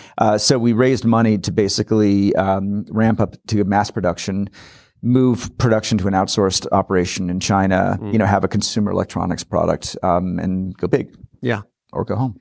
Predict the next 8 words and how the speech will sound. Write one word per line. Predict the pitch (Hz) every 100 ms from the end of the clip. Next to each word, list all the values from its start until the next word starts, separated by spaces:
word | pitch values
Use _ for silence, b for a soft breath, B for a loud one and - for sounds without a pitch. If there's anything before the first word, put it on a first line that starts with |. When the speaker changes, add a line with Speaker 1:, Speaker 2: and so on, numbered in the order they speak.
| _
Speaker 2:
And | 131 123
that | 135 135
was | 127 120 - -
two | - 131
thousand | 120 110 107
and | 104 98
twelve, | 120 98 90 87 90
Speaker 1:
And | 107